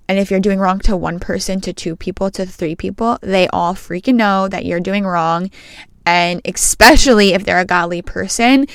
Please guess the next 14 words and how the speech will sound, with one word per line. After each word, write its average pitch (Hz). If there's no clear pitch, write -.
God 202
has 196
told 202
them 180
that 190
you 180
are 185
doing 185
wrong. 185
If 240
you 262
deny, 208
you 214
devalue, 196